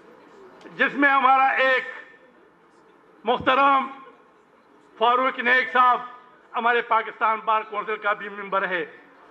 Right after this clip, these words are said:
और उस पार्लियामेंट्री कमेटी के भी मतलब मेंबर बल्कि चेयरमैन है। ये कह रहे हैं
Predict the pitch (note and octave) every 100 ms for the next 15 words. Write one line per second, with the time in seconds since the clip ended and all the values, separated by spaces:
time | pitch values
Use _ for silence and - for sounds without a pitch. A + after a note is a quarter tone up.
0 | - - A3+ - C#4+ C#4+ - C4 B3 B3
1 | B3+ C4 C4 C4 A3 - _ - - -
2 | C#4+ B3+ F4 F4 D4+ - C#4 A#3+ C4 A#3+
3 | A#3+ B3 B3+ A3+ - - A3 C4+ C4 A#3+
4 | B3 A#3+ - A#3+ A#3 A3 A#3 A#3+ F#3+ G#3
5 | D#3+ - - - _ _ - _ _ -
6 | _ _ _ _ - G3+ C#4 D4+ D4 D4
7 | D4+ D#4+ D#4 E4 D4+ - -